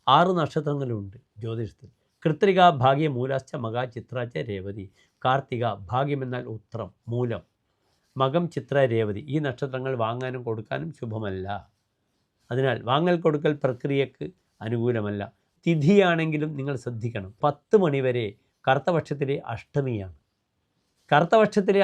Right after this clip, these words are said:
അഷ്ടമി, ഇഷ്ടാകൃഷ്ണാഷ്ടമി, വിവാഹത്തിന് നല്ലതാണ്. കാലത്ത് പത്ത് മണിക്ക് മുൻപ് ഗുരുവായൂരിൽ വിവാഹമുണ്ടാകാം. അത്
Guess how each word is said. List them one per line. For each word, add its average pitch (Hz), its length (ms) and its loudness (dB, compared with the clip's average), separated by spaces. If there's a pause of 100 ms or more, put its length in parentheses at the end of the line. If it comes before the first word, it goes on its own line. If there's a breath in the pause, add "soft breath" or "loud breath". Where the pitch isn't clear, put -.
അഷ്ടമി, 175 400 0 (300)
ഇഷ്ടാകൃഷ്ണാഷ്ടമി, 160 1040 2 (120)
വിവാഹത്തിന് 196 640 4
നല്ലതാണ്. 110 380 -2 (340)
കാലത്ത് 160 340 4 (100)
പത്ത് 175 340 2
മണിക്ക് 175 460 2
മുൻപ് 185 380 8 (360)
ഗുരുവായൂരിൽ 165 540 2
വിവാഹമുണ്ടാകാം. 175 800 2 (1800)
അത് 143 120 2